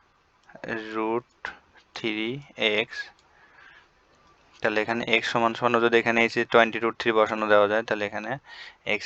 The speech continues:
এর মান হবে হচ্ছে বিশ, বিশ কিলোমিটার। তার মানে এখানে এটুকুর মান হচ্ছে, এই যে x আমরা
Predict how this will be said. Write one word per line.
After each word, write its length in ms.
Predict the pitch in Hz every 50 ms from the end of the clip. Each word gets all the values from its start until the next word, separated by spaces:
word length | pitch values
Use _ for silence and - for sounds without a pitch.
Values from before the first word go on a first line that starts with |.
| - 117
এর 80 | 110 107 107
মান 120 | 107 107 107 113
হবে 160 | 113 110 110 110 113
হচ্ছে 260 | 107 - - - 117 123 147 156 - _ _ _ _ _ 123 120 120
বিশ, 240 | 123 110 101 101 - - - - - - - _ _ _ _ _ _ _ _ _ _ _ _ _ _ _ _ _ _ _ _ -
বিশ 360 | 120 117 117 107 113 135 143 - - - - -
কিলোমিটার। 460 | - 143 135 127 117 107 101 - 101 110 - -
তার 120 | - 107 104
মানে 120 | 104 107 107
এখানে 180 | 107 117 117 117 117
এটুকুর 280 | 117 120 117 120 117 113 113
মান 120 | 113 117 117 113
হচ্ছে, 240 | 107 - - - 104 110 - 110 113
এই 80 | 113 113 113
যে 60 | 117 - - 110 107
x 20 | - - 110 104
আমরা 160 | 104 107 -